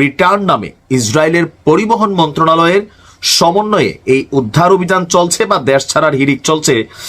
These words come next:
যেখানে ইসরায়েলি বিলাসবহুল ক্রুজ শিপ এমএস ক্রাউন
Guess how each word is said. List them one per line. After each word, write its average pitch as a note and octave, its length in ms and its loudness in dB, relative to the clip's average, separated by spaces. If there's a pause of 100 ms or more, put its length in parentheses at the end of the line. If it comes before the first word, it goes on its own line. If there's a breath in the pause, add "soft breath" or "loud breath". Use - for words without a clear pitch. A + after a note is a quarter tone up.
(340 loud breath)
যেখানে D#3+ 340 2
ইসরায়েলি G3+ 400 2
বিলাসবহুল F#3 600 2
ক্রুজ F3+ 280 0
শিপ - 220 0 (280)
এমএস F3+ 400 -2 (140)
ক্রাউন E3+ 340 2